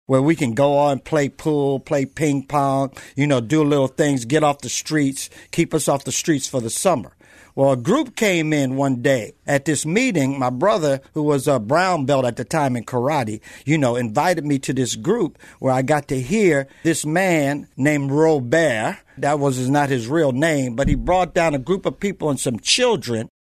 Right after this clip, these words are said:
to help us understand that capitalism wasn't the best thing for us, that there was another way, and that the United States was not gonna teach us,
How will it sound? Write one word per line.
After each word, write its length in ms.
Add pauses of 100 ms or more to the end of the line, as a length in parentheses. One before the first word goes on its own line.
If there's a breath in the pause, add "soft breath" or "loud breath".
(120)
to 120
help 400
us 380 (340)
understand 1000
that 320
capitalism 1080
wasn't 280
the 60
best 460
thing 300
for 220
us, 260 (100)
that 220
there 140
was 240
another 480
way, 480 (140)
and 180
that 200
the 80
United 500
States 420
was 200
not 260
gonna 220
teach 480
us, 300